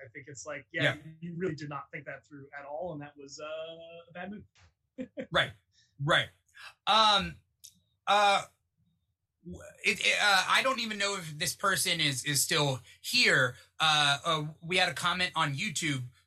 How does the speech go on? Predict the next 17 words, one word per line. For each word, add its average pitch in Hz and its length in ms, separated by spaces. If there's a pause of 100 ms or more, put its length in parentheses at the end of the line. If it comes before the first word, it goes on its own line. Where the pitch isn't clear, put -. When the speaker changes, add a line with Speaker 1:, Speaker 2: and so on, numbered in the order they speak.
(140)
Speaker 2:
by 147 160
Shiza-, 156 460 (200)
uh, 147 380
Shazabe 165 840 (240)
Chima 160 540 (260)
asking, 170 300
"How 170 180
did 202 220
Peggy 220 420
arrive 170 420
to 202 120
the 170 60
shield 180 420
facility 147 540
seventy 165 420
years 156 420
later?" 143 440